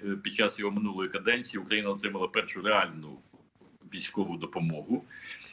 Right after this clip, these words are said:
І саме президент Трамп і його адміністрація вісім років тому припинили фактично, е, ну, вбили, знищили Північний поток. Е, вони ж ввели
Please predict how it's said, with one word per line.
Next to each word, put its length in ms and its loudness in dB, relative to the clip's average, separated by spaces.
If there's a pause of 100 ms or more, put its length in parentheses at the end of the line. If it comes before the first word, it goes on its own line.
(300)
І 240 10
саме 380 8
президент 460 4
Трамп 360 4
і 200 0
його 180 6
адміністрація 880 4 (600)
вісім 280 -2
років 340 -2
тому 320 0
припинили 680 0
фактично, 600 0
е, 80 0 (300)
ну, 120 4
вбили, 600 4 (120)
знищили 680 2 (120)
Північний 960 0
поток. 460 0 (1080)
Е, 300 8 (220)
вони 280 10
ж 140 4
ввели 520 8